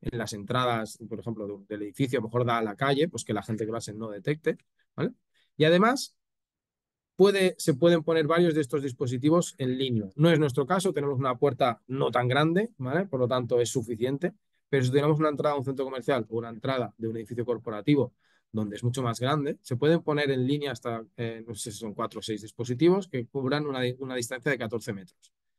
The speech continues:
¿vale? Entre ellos se conectan, ¿vale? Para generar esta línea y poder contar todas las personas que van pasando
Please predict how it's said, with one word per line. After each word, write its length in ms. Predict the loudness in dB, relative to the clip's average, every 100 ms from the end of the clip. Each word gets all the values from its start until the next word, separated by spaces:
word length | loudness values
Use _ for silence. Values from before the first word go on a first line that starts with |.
| _
¿vale? 120 | -4 0
Entre 340 | 0 2 4
ellos 240 | 6 4
se 140 | 2 -4
conectan, 500 | -4 -4 -2 -4 -4 _ _ _ _
¿vale? 220 | -2 -2 -2 _ _
Para 220 | 0 0 0
generar 300 | -2 0 0
esta 260 | 2 2
línea 340 | 4 2 0 -2
y 80 | 0
poder 280 | 2 0 2
contar 320 | 2 2 0
todas 140 | 0
las 120 | -2 -4
personas 400 | -6 -4 -6 -4
que 80 |
van 100 | -4
pasando 400 | -2 -4 -4 -6